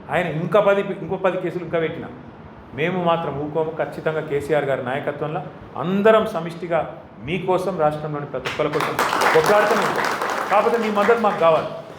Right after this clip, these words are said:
మీరు ఇప్పటికే పదహారు జిల్లాలకు పోయినామన్నారు, సంతోషం. మిగతా పద్నాలుగు, పదిహేను జిల్లాలు కూడా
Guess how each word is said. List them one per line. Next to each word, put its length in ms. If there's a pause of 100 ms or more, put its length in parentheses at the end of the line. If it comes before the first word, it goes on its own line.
(260)
మీరు 120
ఇప్పటికే 260
పదహారు 400
జిల్లాలకు 300
పోయినామన్నారు, 480 (100)
సంతోషం. 380 (480)
మిగతా 340
పద్నాలుగు, 440
పదిహేను 300
జిల్లాలు 320
కూడా 300